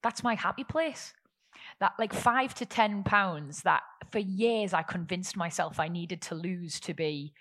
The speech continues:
happy, successful, desirable, whatever. That's me life. That's me glasses of wine with the girls. That's me takeaways with Erkan. It's me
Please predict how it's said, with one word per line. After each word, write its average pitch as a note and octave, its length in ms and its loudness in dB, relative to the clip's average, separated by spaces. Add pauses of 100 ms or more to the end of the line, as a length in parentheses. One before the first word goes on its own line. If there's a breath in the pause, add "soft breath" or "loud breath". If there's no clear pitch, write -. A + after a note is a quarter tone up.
(220 soft breath)
happy, F3+ 260 4
successful, - 480 -2
desirable, D#3 540 0
whatever. D#3+ 400 0 (360 soft breath)
That's F#3 300 0
me G#3+ 120 2
life. E3+ 480 -2 (840)
That's F#3 260 0
me F#3 80 0
glasses A#3 400 0
of B3 80 4
wine G#3+ 260 2
with G3+ 200 -4
the G3 80 -2
girls. E3+ 600 0
That's - 340 -2
me D#3 500 -8
takeaways A#3+ 500 -2
with G#3 140 -4
Erkan. E3+ 680 0
It's - 240 -12
me D#3+ 320 -8